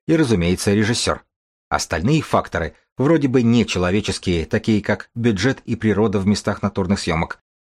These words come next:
тоже не остались в стороне. Да и актёрам, приглашённым на главные роли, конечно, было что сказать. Почти всё время я чувствую себя как мертвец на перу.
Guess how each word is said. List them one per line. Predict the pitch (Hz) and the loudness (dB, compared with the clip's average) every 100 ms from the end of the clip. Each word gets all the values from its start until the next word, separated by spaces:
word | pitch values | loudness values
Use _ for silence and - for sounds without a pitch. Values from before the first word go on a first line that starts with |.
| _ | _
тоже | - 117 143 | 0 2 2
не | 151 | 0
остались | 139 - 80 80 - | 0 -2 -4 -4 -6
в | |
стороне. | - 101 90 73 - _ _ _ - | -4 -2 -2 -4 -8 _ _ _ -8
Да | 73 | -4
и | 76 | -2
актёрам, | 76 85 - 175 123 76 | -2 -4 0 2 2 0
приглашённым | 90 87 90 113 95 | -4 -2 0 2 2
на | 92 | 2
главные | 90 95 90 92 | 2 0 2 2
роли, | 135 131 - _ _ | 2 2 -2 _ _
конечно, | - 117 92 - 139 | -2 0 0 0 0
было | 135 127 104 | 2 2 2
что | 113 - | 0 -4
сказать. | 80 - 110 85 - - _ _ _ _ _ | -6 -6 -6 -4 -8 -12 _ _ _ _ _
Почти | 85 - - | -4 -2 -4
всё | 82 - 82 | -4 -2 -2
время | 82 101 82 | 0 2 2
я | 80 | -2
чувствую | - 101 - 87 | -2 -4 -2 -4
себя | - 82 87 | -2 -2 -2
как | 92 - | -4 0
мертвец | 107 117 - 143 - | 2 2 0 0 -2
на | 80 | -6
перу. | 80 78 69 | -4 -4 -6